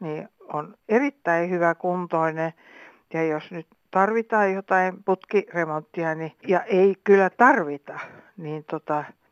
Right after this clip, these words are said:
ei se nyt kannata koko talo ruveta repii. Kenelle se halvemmaksi tulee? Ihmiset menettää asuntonsa. Joo, eipä tässä muuta. Moi.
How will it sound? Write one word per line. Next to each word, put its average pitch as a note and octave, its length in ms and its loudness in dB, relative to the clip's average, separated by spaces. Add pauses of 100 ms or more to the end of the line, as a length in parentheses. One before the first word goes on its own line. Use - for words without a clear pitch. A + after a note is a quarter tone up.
(180)
ei D#3+ 240 -10
se D#3+ 120 -6
nyt D3+ 180 -12
kannata D#3+ 380 -2
koko - 340 -8
talo F3+ 360 4
ruveta D#3 380 -2
repii. D#3 520 -6 (520)
Kenelle G#3+ 540 2
se G#3+ 100 4
halvemmaksi G#3 720 2
tulee? C#3 400 -6 (300)
Ihmiset A3 580 2
menettää G#3 580 4
asuntonsa. C#3+ 720 -2 (440)
Joo, F3 360 0 (140)
eipä E4 300 0
tässä D4 340 -4
muuta. F#3 440 -6 (160)
Moi. A#3+ 240 -2